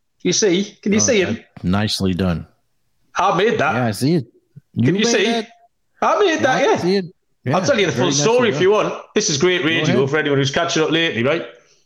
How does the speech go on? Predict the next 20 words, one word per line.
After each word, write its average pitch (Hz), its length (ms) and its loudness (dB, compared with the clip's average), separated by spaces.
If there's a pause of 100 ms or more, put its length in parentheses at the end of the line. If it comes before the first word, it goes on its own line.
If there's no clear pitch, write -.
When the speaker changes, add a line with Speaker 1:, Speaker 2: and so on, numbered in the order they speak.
(120)
Speaker 1:
So 170 180 0
this 214 220 0
is 240 100 0
me, 185 280 2
right? 170 200 0 (220)
Can 143 100 -2
you 147 80 2
see 170 220 0
me? 190 320 0 (1120)
Speaker 2:
Uh, 104 840 2
yes, 104 320 0
I 98 60 0
see 95 240 -2
you. 85 160 2
Speaker 1:
Yeah, 160 340 0
Speaker 2:
I, 127 120 0
Speaker 1:
and 160 140 0
what 170 120 2
Speaker 2:
you 185 60 4
Speaker 1:
I'm 190 60 2